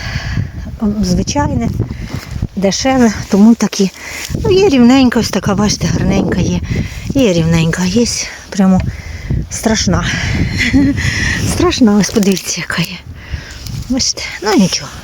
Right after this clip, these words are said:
для себе піде. Для себе піде, а щось, яка краще, дамо нашим хлопцям,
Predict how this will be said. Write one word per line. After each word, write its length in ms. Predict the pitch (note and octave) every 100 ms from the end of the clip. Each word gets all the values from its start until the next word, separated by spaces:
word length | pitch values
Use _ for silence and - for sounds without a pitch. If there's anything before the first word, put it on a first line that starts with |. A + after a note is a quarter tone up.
| - - - -
для 160 | - C4+
себе 280 | - F3+ F#3+
піде. 400 | - F#3 B3+ B3 - - - - - - - - - - - - - - - - - -
Для 140 | B3+
себе 280 | C4 C#4+ A3+
піде, 440 | G3 G#3 C4 A#3 F#3 - - - - - - - - - - -
а 80 |
щось, 400 | - - G#3 - - - G#3+
яка 240 | G3 F#3
краще, 580 | - - F#3 F3 - F3 - - - - - - - - - - - - - - - - - - - - - - - - - - -
дамо 340 | F3 F3+ F3
нашим 300 | E3 D#3 -
хлопцям, 520 | - - - - -